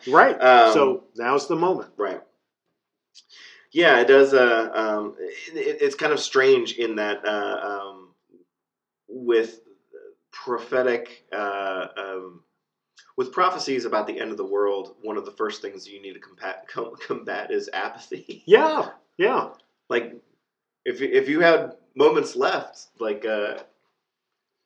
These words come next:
Speaker 2: why,
Speaker 1: Party.
Speaker 2: why do you not worry about, you know, why do you not worry about what it is you're currently doing at that moment?
Speaker 1: Mm-hmm. Yeah, and if in literature and movies and music,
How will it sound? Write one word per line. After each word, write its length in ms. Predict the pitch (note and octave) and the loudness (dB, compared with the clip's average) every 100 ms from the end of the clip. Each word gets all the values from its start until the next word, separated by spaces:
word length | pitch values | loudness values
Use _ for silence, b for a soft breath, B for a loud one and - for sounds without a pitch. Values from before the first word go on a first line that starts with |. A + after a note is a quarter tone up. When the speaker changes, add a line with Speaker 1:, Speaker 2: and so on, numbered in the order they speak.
| _ _ _ _ _ _ _ _ _ _ | _ _ _ _ _ _ _ _ _ _
Speaker 2:
why, 120 | - A2 | -16 -2
Speaker 1:
Party. 340 | E3+ G#3 - - | 4 4 4 4
Speaker 2:
why 160 | B2+ | 4
do 80 | D3+ | 6
you 60 | D#3 | 6
not 200 | D3 B2 | 4 8
worry 300 | C3+ D#3+ C#3 | 8 10 8
about, 420 | A#2 A#2 A#2 A2+ - _ - | 8 4 2 -2 -10 _ -18
you 280 | A#2+ C3 A2 | -8 -2 -2
know, 140 | G#2+ | -2
why 160 | - G#2+ | -2 -2
do 80 | |
you 60 | A2 | -2
not 220 | A2 - | -6 -4
worry 220 | B2 B2 | -2 0
about 240 | A2+ G#2 G2 | -2 -4 -4
what 140 | G#2+ | -6
it 100 | G#2 | -4
is 180 | G#2 G#2 | -6 -6
you're 100 | G#2+ | -10
currently 400 | G2+ B2 F#2 G2 | -10 -8 -6 -6
doing 300 | G#2 C3+ - | -4 -4 -4
at 80 | E2+ | -8
that 200 | F2 - | -12 -14
moment? 300 | F#2 D#2+ D#2 | -18 -20 -12
Speaker 1:
Mm-hmm. 380 | D3+ D3 E3+ G#3+ - B B | -8 -4 -4 -6 -10 B B
Yeah, 220 | F3 G3 D#3+ | 2 2 2
and 320 | D3+ D3 D3+ - | -2 -4 -6 -4
if 140 | D3+ - _ _ _ - | -4 -4 _ _ _ -4
in 240 | C#3 C3 | 0 2
literature 560 | C3 F3+ F3+ E3+ F3 E3 | 2 4 4 4 2 2
and 120 | A#2+ | 2
movies 640 | C#3+ E3+ E3+ E3 E3 D3+ A#2+ | 4 6 6 4 2 -2 -8
and 120 | G#2 G#2 _ G#2+ | -14 -20 _ -6
music, 480 | D3+ F3+ D#3+ E3 | -2 -2 0 -4